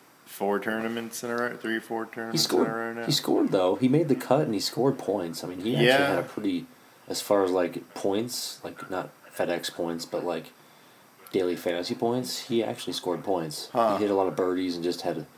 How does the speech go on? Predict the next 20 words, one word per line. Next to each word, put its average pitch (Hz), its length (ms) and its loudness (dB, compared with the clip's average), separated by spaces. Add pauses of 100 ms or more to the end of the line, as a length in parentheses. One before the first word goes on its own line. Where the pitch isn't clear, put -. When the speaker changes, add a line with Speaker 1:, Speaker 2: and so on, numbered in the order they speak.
(280)
Speaker 2:
had 95 100 -2
the 82 80 -2
snowman 92 560 0
on 87 240 0
one 90 100 0
of 87 40 0
those 87 160 0
holes, 87 340 2
a - 40 -8
couple - 220 -8
doubles, 87 460 -2
just - 180 -2
really 95 280 2
bad 87 280 0
round, 90 400 0
like, 85 180 -2
from 92 180 -6
a 80 180 -2 (400)
actual - 440 -4
golf 85 500 -2